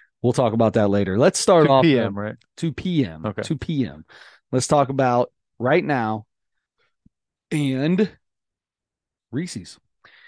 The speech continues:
Speaker 2: While we're doing this Reese's, uh, and I'm excited about the Reese's this week, uh, I wanna hear about, so we did not record a podcast last week. It was Thanksgiving week, and, uh, you had an out-of-town trip with the fam.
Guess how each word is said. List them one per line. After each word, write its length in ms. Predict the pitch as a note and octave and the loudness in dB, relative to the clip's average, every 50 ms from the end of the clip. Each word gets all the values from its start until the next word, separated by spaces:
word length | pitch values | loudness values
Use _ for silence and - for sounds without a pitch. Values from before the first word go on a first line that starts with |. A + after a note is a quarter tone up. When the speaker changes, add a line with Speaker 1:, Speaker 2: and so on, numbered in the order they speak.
| _ _ _ _ _ _ _ _ | _ _ _ _ _ _ _ _
Speaker 2:
While 160 | - D3 F#3 | 2 4 6
we're 80 | G3 F#3 | 6 8
doing 280 | D3+ D#3+ E3 D#3+ D#3 C#3+ | 8 8 8 6 6 2
this 160 | C3 A#2 - | 0 -4 -2
Reese's, 500 | B2 C3 C#3+ C3 - A2 F#2+ F2+ - - - | -2 -2 -2 -2 -6 -10 -14 -14 -18 -18 -14
uh, 460 | - - - A2+ A2 G#2+ G#2 G#2 G#2 - | -10 -6 -4 -4 -2 -2 -2 -4 -4 -6
and 120 | - A#2+ A2 | -6 -8 -6
I'm 100 | G#2 G#2+ A2 | -6 -8 -10
excited 380 | - - - C#3 C3+ B2+ A2+ G#2+ | -6 -2 0 0 0 0 -2 -2
about 200 | G2+ G#2+ G#2 - | -4 -6 -6 -6
the 100 | A2+ G#2 | -6 -6
Reese's 300 | G#2+ A2 G#2+ - G2+ F#2 | -6 -6 -8 -10 -12 -10
this 220 | G2+ A2 - - | -8 -8 -4 -2
week, 280 | A#2 A#2 A2+ A2 - - - - - _ _ _ _ _ _ _ _ _ | 0 0 0 0 -2 -8 -20 -20 -20 _ _ _ _ _ _ _ _ _
uh, 240 | - C3 B2 A#2 A2+ - _ _ | 0 2 2 2 2 0 _ _
I 100 | - A#2+ F3 | 0 0 2
wanna 200 | A#3 B3+ G#3+ F3 | 2 2 0 0
hear 280 | D3+ A#2 D3+ E3 D#3 | -2 -2 0 0 2
about, 280 | D3+ C3+ C3+ C#3 C#3 C#3+ | 2 2 0 0 0 0
so 160 | - - D3 | -2 -2 -2
we 140 | B2 B2 E3 | -2 -2 -4
did 120 | F#3+ G#3 F3+ | -6 -4 -4
not 260 | D#3+ D#3 D3+ D#3 D#3+ | -4 -2 -2 -4 -4
record 300 | D#3 C3+ - F3 D#3+ C#3+ | -6 -6 -2 0 0 0
a 40 | C#3+ | 0
podcast 580 | - D3+ D3 C#3 C#3 - - C#3+ C3 A#2+ G#2+ | -2 -4 -4 -4 -4 -4 -4 -4 -4 -4 -4
last 300 | A#2 C#3 D3+ E3 F3 - | -4 -4 -4 -4 -4 -8
week. 320 | - A2+ A2+ A2+ A2+ - - | -8 -8 -8 -8 -8 -6 -6
It 60 | C3 | -4
was 180 | A#2 A2 A2 - | -4 -4 -6 -10
Thanksgiving 760 | - - D3+ D3 D3 D3 - - - D3 C#3+ C3 C#3+ C#3 C3 | -8 -6 -4 -4 -4 -6 -10 -6 -4 -2 -2 -2 -2 -4 -4
week, 380 | C3 B2+ B2+ C3 B2+ - - - - - - _ _ _ _ _ - | -2 -2 -2 -2 -4 -6 -10 -20 -20 -20 -20 _ _ _ _ _ -6
and, 340 | B2+ B2 A#2+ A#2+ A#2+ A#2 | -4 -4 -4 -4 -4 -2
uh, 420 | B2 A#2 A2+ A2 G#2+ G#2+ G#2+ G#2+ A2 A#2+ | -2 0 0 0 0 -2 -2 -4 -6 -6
you 180 | A2 A#2+ C3+ | -6 -4 -2
had 220 | C3+ C#3 C3 B2+ B2 | 0 2 2 2 0
an 80 | C3 | -2
out-of-town 540 | B2+ B2+ C3 C3+ - - D3+ C#3+ C3+ C#3 C#3 | -2 -2 -2 -2 -2 -2 -2 -2 0 -2 -2
trip 260 | - - C#3 C#3 - | -2 -2 -2 -2 -2
with 100 | C3 C3+ | -6 -16
the 60 | _ | _
fam. 480 | _ _ - C#3 C3 B2+ C3+ D3 D3+ C#3 | _ _ -6 -6 -4 -6 -6 -8 -10 -16